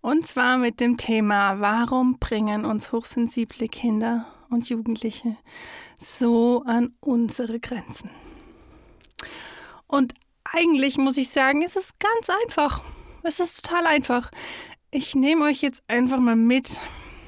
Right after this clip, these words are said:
in die Erfahrung, die ich einfach in den letzten vier Jahren gesammelt <laughs> habe.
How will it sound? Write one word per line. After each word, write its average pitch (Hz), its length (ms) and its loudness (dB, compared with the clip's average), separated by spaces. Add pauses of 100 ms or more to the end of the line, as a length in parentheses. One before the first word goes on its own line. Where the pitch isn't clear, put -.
(880)
in 247 120 2
die 233 80 4
Erfahrung, 233 520 2
die 226 80 0
ich - 140 -4
einfach 214 280 -4
in 214 100 0
den 214 100 -2
letzten 202 580 -4 (480)
vier 247 220 -2
Jahren 208 280 0
gesammelt 240 460 0
<laughs> - 40 0
habe. 233 140 0